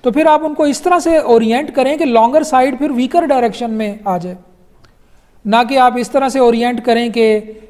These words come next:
एक side already weak है और कॉलम की भी weak side वही दे दी आपने, ठीक है। कॉलम अगर rectangular है, इस तरह है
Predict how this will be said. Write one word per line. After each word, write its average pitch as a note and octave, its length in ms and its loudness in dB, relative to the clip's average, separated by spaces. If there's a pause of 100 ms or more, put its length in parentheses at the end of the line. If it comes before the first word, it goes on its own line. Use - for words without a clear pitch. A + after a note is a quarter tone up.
(120)
एक A#3 200 4
side A#3+ 300 2
already D4 480 2
weak A3 280 0
है G3+ 120 -2 (600)
और B3+ 120 2
कॉलम C#4 420 2
की D#4 120 -2
भी D#4 140 0
weak B3+ 220 0
side C4 300 2
वही A#3 200 2
दे G#3 180 2
दी G3 160 -2
आपने, F#3+ 340 -4 (960)
ठीक A3 140 -8
है। E4 80 -4
कॉलम B3+ 340 0
अगर C#4 180 0
rectangular B3 600 0
है, A3+ 120 4
इस G#3+ 160 -4
तरह C4+ 120 0
है G3 260 -2